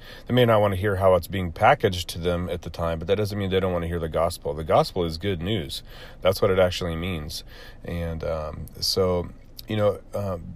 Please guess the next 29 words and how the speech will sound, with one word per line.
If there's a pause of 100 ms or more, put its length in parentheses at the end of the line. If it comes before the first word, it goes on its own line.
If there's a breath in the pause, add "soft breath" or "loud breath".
(160)
the
Lord
was
showing
me
this
morning
that,
you
know,
all
the
different
people
groups,
they're
all
seeking. (460 loud breath)
And
that's
what
I
wanna, (340 loud breath)
um, (260)
title
this
little
podcast
today.